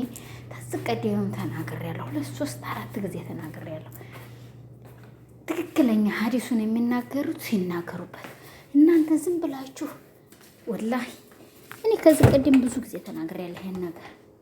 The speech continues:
ሀጅ ልሄድ እንደዚህ የሽንት ቤት ፉርሻዋን ይዛ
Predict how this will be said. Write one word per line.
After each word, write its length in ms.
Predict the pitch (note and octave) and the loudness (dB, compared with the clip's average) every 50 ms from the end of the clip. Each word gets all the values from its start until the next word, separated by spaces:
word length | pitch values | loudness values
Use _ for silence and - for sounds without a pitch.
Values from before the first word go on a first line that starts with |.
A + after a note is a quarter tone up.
| - - - | -20 -20 -16
ሀጅ 300 | - - - D4+ B3+ - C#4+ | -6 -2 0 0 2 4 4
ልሄድ 280 | A#3+ B3 A#3 A#3+ C#4 A#3 | 2 4 2 2 2 2
እንደዚህ 440 | A#3+ B3 B3 C4 C4+ C4 - E4 - - - - - - - - - - - - - | 4 4 6 4 4 2 0 -4 -6 -8 -10 -14 -14 -16 -16 -20 -20 -20 -20 -8 -2
የሽንት 440 | A#3+ A#3+ B3 A#3+ - C#4+ C4 C4 B3 C#4 | 2 2 2 4 4 2 2 2 0 -2
ቤት 240 | A#3+ C4+ C4+ C4 - C#4+ B3+ B3 B3 A#3+ A#3+ A#3 A#3 A3+ G#3+ G#3 G3+ G#3 G#3+ G#3+ - - - - - - - | 0 0 -2 -2 -2 -2 0 2 2 2 2 2 2 2 2 2 0 0 0 -2 -4 -8 -14 -18 -20 -20 -6
ፉርሻዋን 500 | - - C#4+ C4 - - C#4 B3+ B3+ C4 | 0 0 0 0 2 0 0 2 2 2
ይዛ 160 | C4 C4+ B3+ | 2 2 0